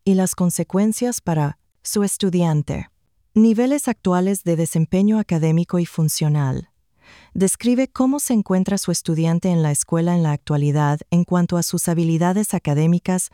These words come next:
sociales, conductuales y de comunicación. Puede incluir resultados de pruebas, observaciones de docentes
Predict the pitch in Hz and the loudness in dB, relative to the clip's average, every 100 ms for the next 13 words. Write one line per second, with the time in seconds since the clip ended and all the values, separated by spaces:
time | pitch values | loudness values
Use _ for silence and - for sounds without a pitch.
0 | _ - - 160 - 170 160 170 - - | _ -6 -4 -2 0 0 2 0 -4 -12
1 | - _ - 170 160 - - 202 214 233 | -20 _ 0 2 2 -2 -2 0 0 0
2 | 254 - - 196 180 - 180 175 170 175 | -4 -8 -2 0 0 0 2 2 0 -2
3 | - 190 147 - - _ _ _ _ - | -4 0 0 -2 -6 _ _ _ _ -20
4 | - - _ - 233 269 277 - 170 165 | -20 -20 _ 0 0 2 0 0 0 2
5 | 202 208 185 170 156 165 156 160 151 151 | 0 0 -2 -2 -2 -2 0 -2 -2 -6
6 | - 160 160 180 220 - - - - - | -2 -2 0 0 -4 -6 -12 -20 -18 -4
7 | 190 - 190 175 165 - 202 247 233 190 | -4 0 -2 0 -2 0 0 0 -2 -2
8 | 160 151 - 185 180 139 160 | -2 -2 0 0 0 -4 -6